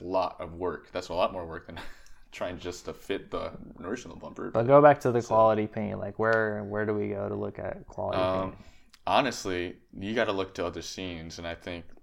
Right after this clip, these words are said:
Speaker 1: that's something import people don't do enough, is just to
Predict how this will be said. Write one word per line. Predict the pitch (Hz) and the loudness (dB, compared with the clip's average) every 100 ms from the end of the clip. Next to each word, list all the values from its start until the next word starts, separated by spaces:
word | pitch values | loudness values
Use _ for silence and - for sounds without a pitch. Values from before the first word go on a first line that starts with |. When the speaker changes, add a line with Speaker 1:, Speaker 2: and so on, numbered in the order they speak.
| - | -6
Speaker 1:
that's | 92 - | -4 -4
something | 98 90 87 82 80 - - _ | -10 -8 -10 -10 -12 -16 -18 _
import | 90 87 - 82 | -10 -8 -8 -8
people | 87 85 | -8 -10
don't | 80 85 | -12 -10
do | 85 85 | -8 -6
enough, | 78 95 98 - | -4 -2 -2 -6
is | 82 | -16
just | - - | -16 -16
to | - | -12